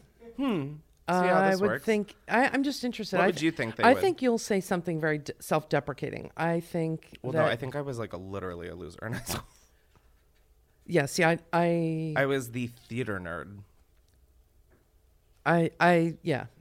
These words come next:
Speaker 2: I mean, that's, yeah. You've s-, shared things with me about high school, and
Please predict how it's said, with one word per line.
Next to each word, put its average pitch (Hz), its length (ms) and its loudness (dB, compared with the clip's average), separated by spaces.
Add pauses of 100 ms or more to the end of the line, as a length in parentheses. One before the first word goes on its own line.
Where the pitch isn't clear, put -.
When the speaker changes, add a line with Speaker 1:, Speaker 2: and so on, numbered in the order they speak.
(140)
Speaker 2:
I 202 60 0
mean, 254 140 2
that's, - 540 -6
yeah. 156 180 -6 (800)
You've 269 160 -2
s-, - 180 -14
shared - 320 0
things 185 200 -2
with 160 100 -6
me 175 280 2
about 147 340 -2
high 165 160 -2
school, 156 420 -4 (580)
and 160 500 0